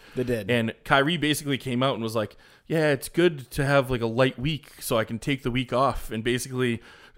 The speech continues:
Speaker 2: said he's not really that injured, but he just wants to, like, rest up. And
Speaker 1: Yeah.
Speaker 2: I, my coworker came in steaming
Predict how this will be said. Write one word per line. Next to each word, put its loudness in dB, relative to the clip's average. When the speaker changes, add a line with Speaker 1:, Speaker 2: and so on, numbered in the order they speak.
Speaker 2:
said 4
he's -2
not 2
really 4
that 4
injured, 0
but -8
he -8
just -4
wants -2
to, -10
like, -2
rest 0
up. -2
And -4
Speaker 1:
Yeah. 2
Speaker 2:
I, 4
my 6
coworker 4
came -2
in -2
steaming -4